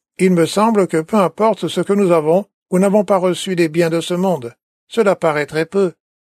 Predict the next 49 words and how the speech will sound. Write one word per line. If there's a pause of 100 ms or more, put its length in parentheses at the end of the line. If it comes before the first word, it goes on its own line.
(500)
Nous
devons
reconnaître
également
que
nous
quitterons
ce
monde
nu. (500)
Mais
si
nous
aimons
le
Christ, (540)
nous
serons
vêtus
de
tout
ce
que
Dieu
pourra
donner, (360)
bien
au-delà
de
nos
rêves
les
plus
fous. (520)
Et
c'est
pourquoi
Paul
a
dit, « (380)
Ce
sont
des
choses
que
l'œil
n'a
point
vues,